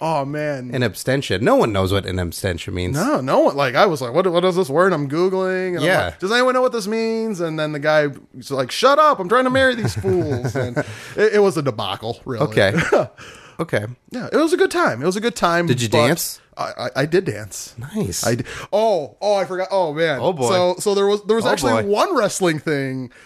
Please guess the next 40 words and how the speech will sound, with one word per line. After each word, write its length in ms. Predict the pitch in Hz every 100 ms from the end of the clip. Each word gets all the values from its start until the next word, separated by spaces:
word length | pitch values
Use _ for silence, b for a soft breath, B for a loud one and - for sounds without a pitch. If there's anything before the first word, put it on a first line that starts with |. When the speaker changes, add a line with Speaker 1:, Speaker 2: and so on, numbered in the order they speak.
| B B
Speaker 1:
involved 460 | 202 175 175 170 160
with 140 | 160
this 180 | 160 143
wedding. 420 | 160 185 101 95
Speaker 2:
Really? 460 | 127 311 349 175 98
Speaker 1:
And 200 | 202 208
special 400 | - 302 370 196
shout 260 | - 190 220
out 140 | 175
to 400 | - 156 151 147
the, 340 | 139 139 135
the 100 | 139
wedding 360 | 147 170 175 147
band. 520 | 139 165 117 110 117 - B B
I, 120 | -
hopefully 460 | 135 202 202 196 175
I 60 | 139
can 160 | -
remember 220 | 143 143
the 80 | 139
name. 160 | 180 170
I 60 |
th-, 140 | 143 139
believe 220 | 175 180
it 80 | 151
is 140 | 131 B B -
Past 420 | 202 262 - - -
Action 440 | 202 214 - 180
Heroes. 920 | 165 214 202 147 92 - - - -
Speaker 2:
Past 600 | - 151 190 277 262 - -
Action 540 | 180 196 240 - 202 135
Heroes? 720 | 139 285 294 110 92 92 175
Speaker 1:
A, 20 |
a 40 | 196
take 260 | 196 220
on 120 | 208 190
the 80 |
Arnold 280 | 180 196 190
Schwarzenegger 500 | - 202 185 196 190
movie, 260 | 190 190